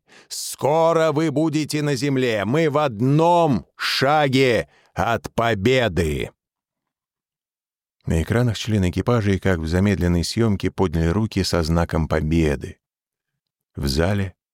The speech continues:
раздались аплодисменты. Таск выдохнул, отер пот со лба и уселся в свое кресло. Фридрих, не отвлекаясь и не расслабляясь ни на минуту, вел корабли прямиком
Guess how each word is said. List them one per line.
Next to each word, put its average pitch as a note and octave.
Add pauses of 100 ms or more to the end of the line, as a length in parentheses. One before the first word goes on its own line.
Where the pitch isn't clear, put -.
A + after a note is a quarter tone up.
(680)
раздались C#2+
аплодисменты. C#2+ (840)
Таск -
выдохнул, D#2 (640)
отер D2
пот -
со -
лба D2 (760)
и -
уселся C#2+
в -
свое C#2
кресло. - (1500)
Фридрих, C3
не A2
отвлекаясь A2
и G#2
не G2
расслабляясь F#2
ни D#2+
на D#2+
минуту, F2+ (380)
вел A#2
корабли G#2
прямиком F2+